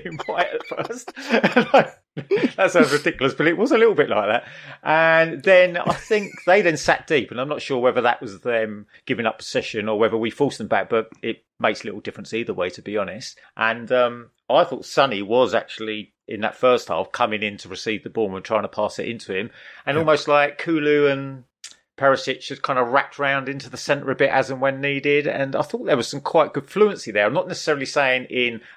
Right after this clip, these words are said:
Speaker 1: our passing, but I think our movement was looking at different patterns. And I think that even increased in the second half when then even Doherty or Sess might get into various positions. It became almost like a sort of fluid front five.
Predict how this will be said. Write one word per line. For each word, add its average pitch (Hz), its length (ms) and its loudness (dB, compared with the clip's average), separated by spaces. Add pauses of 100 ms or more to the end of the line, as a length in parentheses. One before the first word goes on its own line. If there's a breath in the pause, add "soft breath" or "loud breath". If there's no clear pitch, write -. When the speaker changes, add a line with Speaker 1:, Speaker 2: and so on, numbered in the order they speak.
Speaker 1:
our 120 140 2
passing, - 680 -2
but - 140 -4
I - 20 0
think - 300 -8
our 120 120 0
movement 117 460 -2
was - 160 -14
looking - 260 -8
at 92 120 -16
different - 260 -12
patterns. 101 440 -10
And 123 60 -4
I 123 40 -4
think 139 180 -4
that 101 160 0
even 98 200 -8
increased 92 420 -8
in 92 60 -16
the 80 60 -18
second - 280 -6
half 85 280 -2
when 104 140 -6
then 101 300 -2 (180)
even 95 440 -6
Doherty 98 380 -2
or 92 60 -4
Sess - 400 -6
might 85 220 -10
get 92 120 -10
into 90 200 -12
various 90 420 -6
positions. - 600 -14
It - 120 -10
became 170 260 0
almost 113 300 -2
like 110 160 -4
a 110 80 -8
sort - 300 -12
of - 40 -20
fluid 98 280 -4
front 92 220 -4
five. 110 440 2